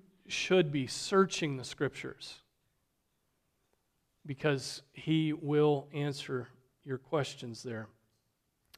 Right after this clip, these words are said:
Six large stone water pots are there. They hold twenty or thirty gallons of water. They're collected there, um, they're collected there for some reason for ceremonial washing.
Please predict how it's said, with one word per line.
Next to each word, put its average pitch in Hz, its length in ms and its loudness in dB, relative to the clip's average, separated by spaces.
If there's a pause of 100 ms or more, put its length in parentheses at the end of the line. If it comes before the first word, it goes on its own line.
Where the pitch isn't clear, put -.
(560)
Six - 440 6
large 190 460 12
stone 175 760 6
water 160 320 8
pots 139 460 4
are 120 100 2
there. 127 320 2 (220)
They 147 140 2
hold 143 280 2
twenty 175 320 6
or 170 120 6
thirty 170 380 8
gallons 156 680 4 (400)
of 135 120 -2
water. 165 440 12
They're 147 180 8
collected 165 640 6
there, 165 380 10 (280)
um, 139 460 2 (1120)
they're 165 200 8
collected 180 720 10
there 170 460 12
for 147 160 -6
some 175 340 6
reason 151 460 10
for 147 420 4
ceremonial 156 840 6
washing. 135 580 2